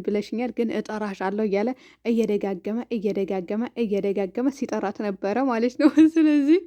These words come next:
በደንብ አድርጋችሁ እንደምትፋቀሩና፣ እ፣ እንደምትዋደዱ እናውቃለን። እና ግን እኮ ማለት ነው ፍቅር ተ-፣ ፍቅር ጥያቄ እኮ ሄደ እናንተ አላችሁ፣ ግን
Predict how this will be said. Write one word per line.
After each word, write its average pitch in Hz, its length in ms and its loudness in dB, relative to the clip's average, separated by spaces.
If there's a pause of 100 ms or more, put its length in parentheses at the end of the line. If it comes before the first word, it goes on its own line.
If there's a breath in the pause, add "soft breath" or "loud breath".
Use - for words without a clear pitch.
(1300 loud breath)
በደንብ 359 480 2
አድርጋችሁ 370 520 4
እንደምትፋቀሩና፣ 285 1080 0 (100)
እ፣ 294 120 2 (340 loud breath)
እንደምትዋደዱ 233 920 0
እናውቃለን። 208 580 -4
እና 240 120 0 (340 loud breath)
ግን 403 160 4
እኮ 403 240 0
ማለት 285 260 2
ነው 247 140 0
ፍቅር 359 260 -2
ተ-፣ 302 200 -4 (100)
ፍቅር 330 280 -4
ጥያቄ 302 300 2 (240)
እኮ 254 200 -10
ሄደ 403 180 2 (100)
እናንተ 453 400 -4
አላችሁ፣ 285 400 0
ግን 330 180 -4